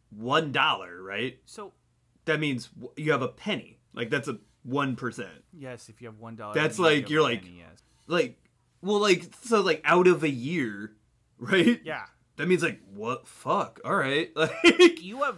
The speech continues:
Speaker 1: that's a pretty good shot.
Speaker 2: It's,
Speaker 1: <laughs> Like
Speaker 2: it's less than a percentage that you'll die in an airplane. Every time you get on an airplane, you have less than a percentage to die on that plane.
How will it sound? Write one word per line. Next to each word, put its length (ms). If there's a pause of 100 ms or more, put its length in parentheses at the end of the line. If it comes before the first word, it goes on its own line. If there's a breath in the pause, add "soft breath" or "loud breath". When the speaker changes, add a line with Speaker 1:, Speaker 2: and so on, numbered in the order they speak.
(140)
Speaker 1:
that's 200
a 60
pretty 340
good 240
shot. 640
Speaker 2:
It's, 80
Speaker 1:
<laughs> 140
Like 80
Speaker 2:
it's 340
less 260
than 120
a 60
percentage 540
that 60
you'll 200
die 240
in 80
an 100
airplane. 360
Every 240
time 220
you 60
get 160
on 180
an 60
airplane, 520
you 100
have 160
less 240
than 100
a 80
percentage 600
to 100
die 440
on 160
that 240
plane. 360